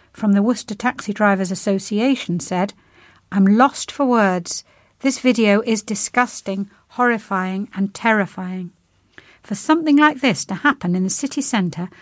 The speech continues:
a driver being attacked like that and abused racially, it is shocking."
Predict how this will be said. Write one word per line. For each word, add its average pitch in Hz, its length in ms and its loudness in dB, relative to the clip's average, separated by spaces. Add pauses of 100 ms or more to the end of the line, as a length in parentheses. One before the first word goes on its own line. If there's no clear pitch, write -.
(180)
a 208 80 -6
driver 262 400 4
being 285 220 2
attacked 208 440 -6
like 202 260 -4
that 180 320 -8
and 202 100 0
abused 262 480 2
racially, 185 540 -4 (220)
it 262 200 -4
is 247 160 2
shocking." 196 560 -8